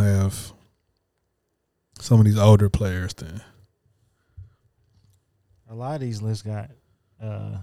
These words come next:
Speaker 2: one list got Dwayne Wade sixty-two, bro, with James Harden sixty-one. What the fuck?
Speaker 1: Tripping. Isaiah Thomas been low on a lot of these lists, Lou. This is the first
Speaker 2: That's
Speaker 1: time.
Speaker 2: a lot of niggas don't like Isaiah Thomas.
Speaker 1: Facts.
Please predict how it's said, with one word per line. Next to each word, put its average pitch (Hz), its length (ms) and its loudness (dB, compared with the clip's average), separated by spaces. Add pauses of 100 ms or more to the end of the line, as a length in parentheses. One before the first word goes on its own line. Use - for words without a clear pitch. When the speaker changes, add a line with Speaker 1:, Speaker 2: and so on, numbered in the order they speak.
(2500)
Speaker 2:
one 117 280 -6
list 104 140 -10
got 107 160 -10
Dwayne 107 400 -2
Wade 110 340 -10
sixty-two, - 920 -16
bro, 117 100 -20 (720)
with 104 200 -16
James 110 300 -4
Harden 110 300 -10
sixty-one. 107 680 -6
What 147 180 -6
the 127 120 -12
fuck? - 440 -16 (300)
Speaker 1:
Tripping. 104 400 -2 (880)
Isaiah 123 300 6
Thomas 139 340 0
been 107 200 2
low 110 160 10
on 104 120 8
a - 20 4
lot 107 140 4
of 110 120 4
these 104 120 -4
lists, 110 200 0
Lou. 123 140 4
This 117 100 6
is 127 60 4
the 104 80 -4
first 110 240 0
Speaker 2:
That's - 20 -6
Speaker 1:
time. 139 120 -2
Speaker 2:
a - 20 -2
lot 143 180 2
of 127 60 4
niggas 107 260 0
don't 110 260 -4
like 110 280 -8
Isaiah 101 320 -12
Thomas. 101 480 -14
Speaker 1:
Facts. 95 500 -4